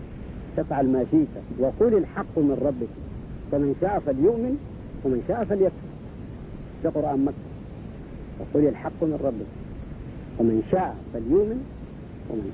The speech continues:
شاء فليكفر". بعدين يجي في مقابلة ده في القرآن المدني: "وقاتلوهم حتى لا تكون فتنة ويكون الدين لله، فإن انتهوا فلا عدوان إلا على الظالمين".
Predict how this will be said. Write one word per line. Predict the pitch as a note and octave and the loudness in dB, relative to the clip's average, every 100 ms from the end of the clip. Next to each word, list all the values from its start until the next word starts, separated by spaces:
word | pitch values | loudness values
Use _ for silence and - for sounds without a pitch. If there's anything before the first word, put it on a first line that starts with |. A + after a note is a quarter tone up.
| - | 0
شاء | F3 F#3+ | 2 2
فليكفر". | F3+ E3+ C#3+ C#3+ A#2+ - - - - - - - - - - | 4 4 2 -2 -10 -10 -12 -12 -12 -12 -12 -12 -12 -4 0
بعدين | C3+ D#3+ G3+ G3+ - - | 2 4 4 2 0 2
يجي | G3+ F#3+ | 4 4
في | D#3 | 4
مقابلة | D3 C#3 F3 D#3+ C#3 B2 | 4 4 4 4 2 2
ده | F3+ | 2
في | F3 C#3 | 4 0
القرآن | A2+ C3 F3+ E3 C3+ G#2+ - - - - - - - - | 0 0 2 2 2 0 -4 -10 -4 -2 -2 -4 0 4
المدني: | - C3 F#4+ G3+ A#3 C4 - - - - - - | 6 8 6 6 2 0 -6 -8 -4 -4 -4 2
"وقاتلوهم | D#3 D3+ F3 E3 F3+ G3+ B3 A3 F3+ | 2 4 2 4 4 6 6 6 2
حتى | G3+ G#3 - F#3+ | 0 0 2 2
لا | F#3 F3+ | 2 2
تكون | E3 E3 E3 D3+ - | -2 0 2 2 2
فتنة | D#3 D3+ C3+ B2 B2+ B2+ | 2 4 2 2 2 4
ويكون | C3 B2 F3 E3+ | 4 4 6 6
الدين | C#3 A#2+ F#3 G#3 F3+ D3+ | 4 2 6 8 8 8
لله، | C#3+ D3+ D#3+ - - - - - - - - - - - - - - - - - - - | 6 6 4 0 -8 -10 -10 -12 -12 -12 -8 -6 -6 -6 -6 -4 -4 -6 -10 -10 -12 0
فإن | E3+ D3+ | 4 6
انتهوا | C#3+ - C3 A3+ | 4 4 4 4
فلا | - F3 E3+ | 6 4 4
عدوان | C#3+ C#3 D3 C#3+ | 4 2 2 2
إلا | D3 C3+ | 0 0
على | A#2 A#2 A2+ | 0 0 0
الظالمين". | G#2 G#2+ G2+ G2 | 0 0 0 -2